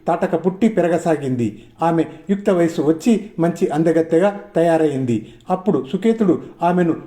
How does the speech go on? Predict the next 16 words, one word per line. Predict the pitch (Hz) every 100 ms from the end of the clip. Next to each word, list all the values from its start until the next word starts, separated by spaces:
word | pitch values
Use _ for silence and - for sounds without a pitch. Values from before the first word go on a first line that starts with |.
| -
సుందుడు | - 226 226 226 214
అనే | 165 180
యక్షకుమారుడికిచ్చి | 156 - 190 170 165 160 165 165 233 226 - - -
పెళ్లి | 175 165 165
చేశాడు. | 160 143 127 117 - - -
వారిద్దరికీ | 190 185 208 214 214 170 - -
మారీచుడనే | 165 196 196 170 160 185
కొడుకు | 190 165 180 185
కలిగాడు. | 165 139 139 120 110 - - -
వాడు | 165 170
పరాక్రమంలో | - 180 196 190 175 165 170 165 - -
ఇంద్రుణ్ణి | 165 185 175 165
పోలినవాడు, | 151 165 180 165 143 127 117 110 - - 180
చాలా | 175 143 156
గర్వం | 190 196 170
గలవాడు. | 156 147 127 120